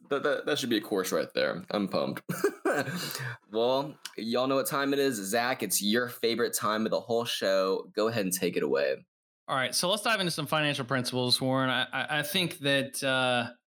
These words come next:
Speaker 2: we've talked through a couple different things b-, before the show, but the way that you think about, you know, managing, um, you know, investing in the new initiatives, uh,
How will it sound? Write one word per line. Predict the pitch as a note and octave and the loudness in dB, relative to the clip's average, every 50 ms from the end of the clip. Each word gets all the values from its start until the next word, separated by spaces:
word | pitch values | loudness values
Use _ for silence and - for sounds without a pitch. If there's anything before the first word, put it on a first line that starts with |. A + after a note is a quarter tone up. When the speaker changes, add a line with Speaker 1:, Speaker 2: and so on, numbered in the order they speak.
| - | -4
Speaker 2:
we've | C#3+ C#3 - | -4 -4 -2
talked | - E3+ E3 E3 D#3 - | 0 0 0 0 -2 -2
through | - D3+ C#3+ C#3 C3 C3 | -2 0 2 2 2 2
a | |
couple | C3 - D3 C3+ C#3+ | 2 0 -2 0 0
different | B2+ C3 B2 B2+ B2 | 0 0 2 2 2
things | B2+ B2+ B2 B2 | 2 2 0 -2
b-, | - - - B2+ - | -4 -4 -4 -2 0
before | C#3 B2+ - - C#3 C3+ B2+ | 0 0 0 0 0 2 2
the | B2+ | 2
show, | A#2+ - - - C3 B2+ B2 B2 B2 B2 A#2+ A2 G#2+ - - | 2 2 2 2 2 2 4 4 4 2 2 0 -4 -4 -4
but | B2+ B2 B2 B2 B2 A#2+ B2 C3 | -2 0 2 2 2 0 0 -2
the | C3 | -4
way | A#2+ C#3+ E3 F3+ G3 A3+ | -2 0 0 2 2 2
that | G#3+ G#3+ - - | 2 0 -2 0
you | C#3+ D3 D#3 D3+ D3 D3 C#3+ C#3+ C#3 C3+ C3 C3+ - - - - _ _ _ - | 0 2 2 4 4 2 2 2 2 2 0 -2 -6 -18 -20 -20 _ _ _ -6
think | - - - - D#3 D3+ D3+ - | -6 -4 -2 -2 -2 -2 0 -2
about, | C#3+ A#2+ C3 C3 B2 B2 B2 B2 B2 B2 A#2+ - - _ _ _ _ _ _ _ _ _ _ | -4 -2 0 0 2 2 2 2 2 2 0 -2 -6 _ _ _ _ _ _ _ _ _ _
you | - C3 | -2 0
know, | B2+ B2 | 2 2
managing, | A#2+ A#2+ A#2+ B2+ C3+ C#3 C#3 C3 - C3 C3 C3 B2+ B2+ B2 B2 B2 A#2+ - C3 | 2 2 2 2 2 2 0 0 0 0 2 2 2 2 2 2 0 -2 -2 -2
um, | A#2+ A#2 A2+ A2+ A2 G#2+ G#2 G2+ G#2+ A2 - _ _ _ _ _ _ _ _ _ _ _ _ _ - | 0 0 2 2 2 0 0 -2 -2 -4 -6 _ _ _ _ _ _ _ _ _ _ _ _ _ -4
you | C3+ C3+ | -2 -2
know, | - | 0
investing | C#3+ C3+ B2+ A2+ C#3 C#3 C#3+ - - D#3 | 0 -2 0 0 0 0 0 0 0 2
in | C#3 B2+ | 2 2
the | B2 A#2+ | 2 2
new | A#2 B2 B2+ C3 C3 B2+ | 2 4 4 2 2 0
initiatives, | - C3 B2 A#2+ A#2 A#2 A2+ - - C#3 D#3 E3 F3+ F#3 - - - - - - - - _ _ _ - | 0 0 2 2 2 2 2 2 2 2 2 2 0 0 0 0 0 0 -4 -16 -20 -20 _ _ _ -6
uh, | B2 B2+ B2 B2 A#2+ A#2 A#2 A#2 A2+ A2 G#2+ | -2 0 2 2 2 2 2 2 2 0 0